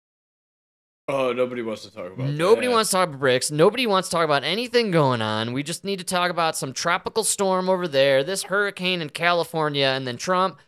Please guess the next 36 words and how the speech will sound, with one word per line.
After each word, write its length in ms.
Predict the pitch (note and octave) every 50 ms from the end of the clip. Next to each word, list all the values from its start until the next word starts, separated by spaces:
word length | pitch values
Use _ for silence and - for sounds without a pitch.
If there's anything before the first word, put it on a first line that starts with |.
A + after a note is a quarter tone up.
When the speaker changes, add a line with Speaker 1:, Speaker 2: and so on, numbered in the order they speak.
| _ -
Speaker 2:
Trump, 400 | - F3+ F3 E3+ E3 D#3+ D#3+ - _ _ _ -
Trump, 400 | - - E3 D3+ D3 D3 C#3+ - _ _ _ -
Trump, 280 | - D3+ C#3+ C#3 C3+
and 120 | D3 C3 C3
Trump. 240 | - D3+ B2 A2+ D3
By 140 | D#3+ E3
the 100 | E3+ F3
way, 160 | F3 G3+ G3 D#3
there 120 | C#3 C3+
was 200 | C3 C3 B2+ C3
a, 160 | B2+ B2 A#2+
uh, 180 | A2+ A2 G#2+ G2 - - _ _ _ _ _ -
you 80 | B2
know, 160 | A#2 G#2+ G2+ G2+
Republican 720 | F#2+ A2+ - - C#3+ D3 D3 D3 D3 - C#3+ C#3+ C#3 C3
conve-, 300 | B2 - C#3 C3+ B2+ A#2+
uh, 800 | C#3+ C#3 A2+ C3+ B2+ B2 B2 A#2+ A#2 A2+ A2+ A2+ A2 A2 G#2 F2 - - C#3
debate 400 | A#2 C3+ A#2+ - D#3 F#3+ A#3 G#3
last 320 | D3 B2 B2 A#2 A#2 - A#2+
night, 260 | A2 A2 A2 A#2+ A2
and 260 | B2 B2 A#2 A2 G#2+ - _ _ _ _ -
oh 100 | A#2+ B2
my 160 | B2+ C3 B2+
God, 380 | A#2 B2+ B2 A#2+ A#2 A#2 A2+ A2 - - -
it 160 | A#2 C3 -
took 180 | D3+ D3+ D3+
them 140 | - C#3 C3+
fifty 500 | B2 - - D3+ D3+ C#3+ - - D3+ D3+
minutes 380 | C#3+ D3 D3 D3 C#3+ C3 - -
to 100 | C#3 C3+
talk 320 | - - D#3+ D#3 C#3 -
about 340 | C#3+ C3+ C#3 C#3+ D3+ D3+ -
Trump. 480 | - - D#3+ G3+ G3+ G3+ F#3 D3+ _ _ _ _ _ -
Speaker 1:
Trump, 240 | - F3 E3+ - - -
I 160 | - C#3+ D3 C3
know. 560 | C3 C3+ C3+ C3 B2+ A#2+ A#2 A2+ G#2 G2+